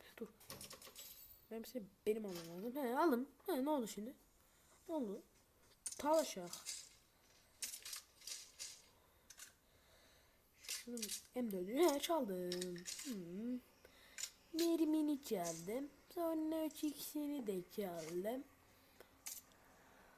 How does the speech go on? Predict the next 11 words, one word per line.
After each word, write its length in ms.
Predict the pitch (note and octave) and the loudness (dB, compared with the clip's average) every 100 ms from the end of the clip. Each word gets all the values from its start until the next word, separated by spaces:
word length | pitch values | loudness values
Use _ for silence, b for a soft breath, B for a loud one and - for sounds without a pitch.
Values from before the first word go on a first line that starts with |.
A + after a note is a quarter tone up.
| B B - - - - B B B B B B - - - | B B -20 -20 -20 -20 B B B B B B -20 -20 -4
Aa, 160 | A3+ | 0
benim 160 | G#3+ F#3 | 2 0
mermisi 280 | F3 F3+ B3 | -2 -2 -4
iki 80 | - | -2
tane 160 | A#3 | -2
var 100 | F#3 | -2
zaten 280 | E3+ E3 F3+ | -4 -4 -2
oğlum. 120 | G3+ F#3+ - - | -2 -6 -12 -14
Ne 100 | F3 | -8
yapayım 280 | G3 G#3 F3+ | -4 -4 -6
yani? 220 | D#3 D#3 | -8 -12